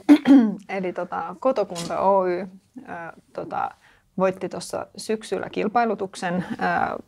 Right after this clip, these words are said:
kahdeksalla alueella Suomessa, missä ensimmäistä kertaa vastaanottotoiminta kilpailutettiin viime kesän aikana. Ja tota, voitettiin tosiaan kahdeksalla alueella viidentoista keskuksen toiminta, ja sitä myöten saatiin sitten Maahanmuuttovirastolta tämmönen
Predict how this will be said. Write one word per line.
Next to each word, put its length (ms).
kahdeksalla 640
alueella 380
Suomessa, 640
missä 340
ensimmäistä 440
kertaa 360
vastaanottotoiminta 1000
kilpailutettiin 720
viime 280
kesän 280
aikana. 380
Ja 180
tota, 480
voitettiin 440
tosiaan 520
kahdeksalla 600
alueella 340
viidentoista 540
keskuksen 480
toiminta, 420
ja 120
sitä 260
myöten 340
saatiin 360
sitten 260
Maahanmuuttovirastolta 960
tämmönen 360